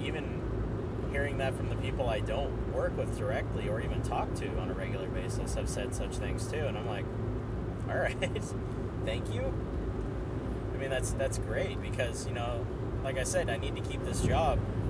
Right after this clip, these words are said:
or a job up here, or I guess rather up there since I'm not technically in Seattle right now, uh, if I wanna stay. And I wanna stay <laughs> because, um,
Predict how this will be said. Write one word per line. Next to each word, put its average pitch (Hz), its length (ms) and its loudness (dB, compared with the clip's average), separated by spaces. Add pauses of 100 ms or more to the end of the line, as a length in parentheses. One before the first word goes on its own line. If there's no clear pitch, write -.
(120)
or 113 260 2
a 123 200 4
job 110 480 4
up 117 100 2 (220)
here, 110 300 0 (440)
or 101 80 0
I 104 100 0
guess 101 220 -2
rather 107 240 0
up 104 180 0
there 98 220 0
since - 220 0
I'm 92 100 -2
not 92 220 0
technically - 420 -2
in - 100 0
Seattle 92 360 0
right - 140 -2
now, - 140 0 (960)
uh, 95 200 0
if 104 120 0
I 117 60 2
wanna 113 240 2
stay. - 480 0 (1400)
And 139 120 0
I 147 40 2
wanna 170 260 0
stay 247 420 2
<laughs> - 20 -4
because, - 640 0 (800)
um, 131 280 0